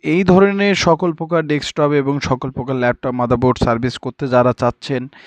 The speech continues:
বা করতে চাচ্ছেন বা করাইতে চাচ্ছেন, অবশ্যই আমাদের ল্যাব থেকে করতে পারবেন এবং করাইতে পারবেন। এছাড়া যারা সার্ভিসিংয়ের, উম,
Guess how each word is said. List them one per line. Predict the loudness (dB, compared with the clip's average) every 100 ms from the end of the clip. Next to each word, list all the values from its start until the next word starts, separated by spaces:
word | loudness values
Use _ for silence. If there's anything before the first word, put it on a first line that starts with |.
| -20 _ -4
বা | -4
করতে | -2 -10 -8 -4
চাচ্ছেন | -4 -4 -4
বা | -2 0
করাইতে | 0 0 0 -2
চাচ্ছেন, | -2 -4 -4
অবশ্যই | -2 -2 -2 -2
আমাদের | 0 0 -2
ল্যাব | 0 -2
থেকে | -4 -8
করতে | -10 -16 -14
পারবেন | -10 -8 -8 -8
এবং | -8 -8 -8
করাইতে | -6 -6 -8
পারবেন। | -8 -6 -4 -6 -8 -20 _ _ -20 -8
এছাড়া | -4 0 2
যারা | 4 4
সার্ভিসিংয়ের, | 2 0 0 0 0 0 0 0 -8
উম, | -10 -6 -6 -6 -6